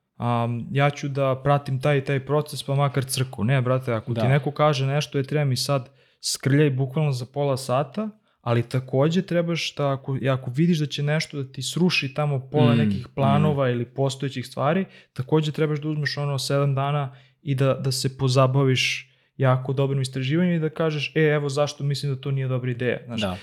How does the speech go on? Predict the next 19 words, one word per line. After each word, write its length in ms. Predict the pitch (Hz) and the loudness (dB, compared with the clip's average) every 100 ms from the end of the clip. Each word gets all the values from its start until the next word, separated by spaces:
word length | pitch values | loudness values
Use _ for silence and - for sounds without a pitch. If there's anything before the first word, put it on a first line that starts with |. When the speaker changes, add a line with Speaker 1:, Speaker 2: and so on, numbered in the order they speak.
| - | -6
Speaker 1:
jer 120 | 117 | 2
ja 140 | 135 170 | 4 4
z-, 120 | 135 - - - - | 0 -10 -20 -16 -4
ne 260 | 135 143 | 0 2
znam, 320 | 131 123 123 | 2 -2 -4
pro-, 260 | - 135 135 | -8 -8 0
prošle 280 | 151 151 143 | 0 0 -2
nedelje 200 | 143 135 | 0 -2
sam 200 | 131 127 | -2 -2
imao 200 | 135 131 | -2 -2
baš, 500 | 127 123 - - _ _ _ _ _ _ | -4 -6 -8 -10 _ _ _ _ _ _
a, 400 | - 120 - 117 117 - | -8 -6 -2 -2 -4 -6
jednu, 560 | - 123 123 131 127 113 - - | -2 0 2 2 0 -2 -12 -16
a, 260 | 113 101 87 - _ _ _ _ _ | -10 -10 -10 -16 _ _ _ _ _
kako 260 | - 127 127 | -10 -8 -6
bi 80 | 123 | -6
se 180 | - - | -8 -4
to 140 | 120 | 0
nazvalo, 600 | 120 117 117 110 110 | 0 -2 -6 -6 -8